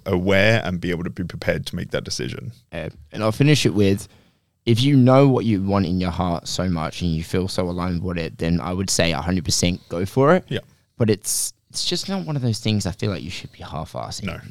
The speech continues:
Speaker 2: And that's why I've always told myself
Speaker 1: Everything has to be on point.
Speaker 2: Exactly. And that's why I say to myself when I hear about those seventeen, eighteen-year-olds, I'm like, "Mate, you don't really understand. When I was eighteen-year-old, I was a fuckward."
Speaker 1: Yeah.
Speaker 2: Twenty-five-year-old, <laughs>
Speaker 1: Yeah.
Speaker 2: twenty-four-year-old me's like, "Jesus Christ." <laughs>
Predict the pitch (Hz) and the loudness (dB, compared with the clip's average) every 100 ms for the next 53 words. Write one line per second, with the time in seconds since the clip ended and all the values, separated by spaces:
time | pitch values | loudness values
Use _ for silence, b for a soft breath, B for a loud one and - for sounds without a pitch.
0 | - 78 101 - 107 98 98 92 90 - | -10 -4 -4 -2 2 2 2 0 -2 -2
1 | 92 87 104 110 87 98 95 92 - 87 | -4 0 2 4 2 0 0 -2 -4 -6
2 | 76 78 - - - 76 80 92 80 - | -6 -10 -12 -16 -8 -6 -2 0 0 -2
3 | 78 92 - 98 98 - 92 - 87 - | -4 -4 0 0 2 2 0 0 -4 -4
4 | 82 - 87 85 85 76 76 85 - 82 | -4 -4 -4 -2 -2 -4 -8 -6 -2 0
5 | 87 90 87 85 76 71 - 85 82 90 | 0 0 4 4 4 0 -2 -2 0 0
6 | 87 65 80 71 - - 113 117 110 98 | -2 -4 -6 -8 -8 -2 2 4 4 2
7 | 95 92 90 85 82 80 82 78 B B | 2 2 2 -2 -2 -2 -2 -4 B B
8 | B - 107 107 101 95 - 95 85 82 | B -2 2 2 2 2 0 0 0 -2
9 | 90 95 90 95 - 90 - - 78 87 | -4 -6 -8 -12 -8 -8 -8 -10 -10 -2
10 | 104 110 107 - 113 120 139 120 117 110 | 2 4 6 6 4 4 6 8 8 8
11 | 151 131 170 151 127 147 127 131 131 117 | 4 4 6 6 6 6 6 6 6 6
12 | 117 110 B B B - 117 - - 110 | 2 2 B B B -6 -6 -6 -2 0
13 | 95 - - | 2 0 4